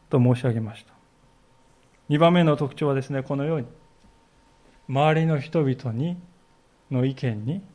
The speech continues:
忠告に耳を貸さない。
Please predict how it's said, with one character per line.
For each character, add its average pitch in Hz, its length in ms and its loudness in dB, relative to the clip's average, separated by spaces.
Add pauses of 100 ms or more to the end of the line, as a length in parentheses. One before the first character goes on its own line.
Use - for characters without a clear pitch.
(540)
忠 147 240 -2
告 139 240 -2
に 196 160 -4 (320)
耳 139 300 0
を 117 100 -2
貸 - 200 -12
さ 151 120 -6
な 175 140 -4
い。 160 80 -14